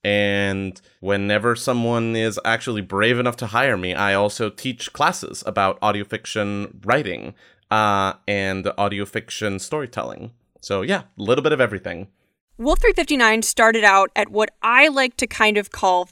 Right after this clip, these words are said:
Speaker 2: phase two of the revival of audio drama. And this was back when the industry itself was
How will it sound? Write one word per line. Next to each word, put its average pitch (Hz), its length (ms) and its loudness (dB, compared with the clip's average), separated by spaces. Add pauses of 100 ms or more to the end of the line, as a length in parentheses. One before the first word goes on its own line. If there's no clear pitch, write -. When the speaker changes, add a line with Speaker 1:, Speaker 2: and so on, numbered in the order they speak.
(120)
Speaker 2:
phase 254 540 4 (100)
two 240 540 2 (100)
of 202 420 4
the 208 300 -2 (460)
revival 269 720 8
of 226 340 6
audio 202 380 6
drama. 160 520 -6 (300)
And 262 160 8
this - 340 2
was 240 460 4
back 220 400 6
when 214 380 2
the 220 160 -4
industry 240 360 2
itself 269 480 4 (120)
was 196 420 0